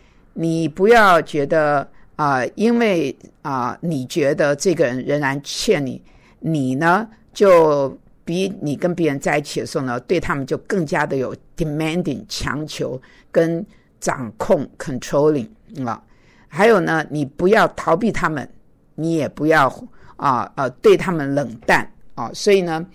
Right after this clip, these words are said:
这个是你在索取对方，啊，欠你债务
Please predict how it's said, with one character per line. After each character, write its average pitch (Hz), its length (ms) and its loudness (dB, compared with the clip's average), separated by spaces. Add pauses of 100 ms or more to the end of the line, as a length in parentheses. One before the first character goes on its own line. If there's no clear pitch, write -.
(260)
这 - 100 -4
个 247 120 6
是 226 180 0
你 143 140 -2
在 170 200 4
索 - 320 0
取 160 260 -4
对 170 220 0
方， 151 320 -4 (400)
啊， 117 380 -4 (160)
欠 - 320 -2
你 131 120 -4
债 165 340 2
务 143 280 -4